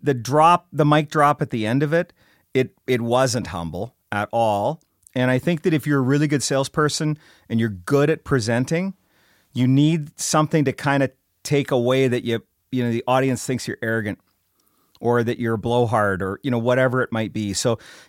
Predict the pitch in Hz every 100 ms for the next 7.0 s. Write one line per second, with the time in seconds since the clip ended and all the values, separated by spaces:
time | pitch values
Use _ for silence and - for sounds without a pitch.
0 | 135 127 - 165 180 170 151 139 139 123
1 | _ 135 120 - 139 - _ - 139 110
2 | 131 139 127 135 113 117 127 123 - 123
3 | 117 - 123 - 120 117 101 113 101 -
4 | 214 196 180 175 - 123 165 139 143 123
5 | 107 123 135 - 135 131 - 131 - 123
6 | 117 - 123 113 104 110 139 135 80